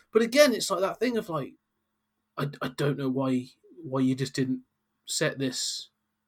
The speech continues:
fifteen years after the events of the f-, of the book. The same things could have still happened, and you could have done it in a different, you know, it just, it's one of those things that just felt a little bit like, "Oh, okay." You, what, you, you know, you said you, you,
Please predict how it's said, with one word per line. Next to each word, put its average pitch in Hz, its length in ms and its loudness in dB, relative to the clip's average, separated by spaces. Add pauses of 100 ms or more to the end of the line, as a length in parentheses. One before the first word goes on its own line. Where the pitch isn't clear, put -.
fifteen 170 560 2
years 131 240 2
after 131 480 -4 (160)
the 143 120 -2
events 127 400 -4
of 127 100 -12
the 127 60 -12
f-, - 220 -18
of 127 160 -8
the 131 60 -8
book. - 420 -4 (840)
The 151 80 0
same 160 420 4
things 147 400 4
could 147 180 0
have 131 120 0
still 139 240 -2
happened, 151 460 -2
and 151 140 0
you 143 80 0
could 147 120 0
have 135 100 -2
done 143 120 0
it 117 40 -8
in 135 80 -4
a 139 60 -4
different, 135 360 -6
you 160 80 -4
know, 147 60 -4
it - 220 -6
just, 170 160 -8 (760)
it's 165 160 2
one 226 80 6
of 208 60 6
those 165 100 6
things 185 180 6
that 156 80 0
just 147 200 -2
felt 160 260 4
a 143 40 2
little 147 260 4
bit 127 180 -2
like, 123 280 -2
"Oh, 139 200 0
okay." 117 340 -8 (920)
You, 147 140 4
what, 170 240 6
you, 156 160 4 (260)
you 185 220 0
know, 214 60 6
you 196 60 2
said 143 240 -4
you, 156 120 -8
you, 160 240 -2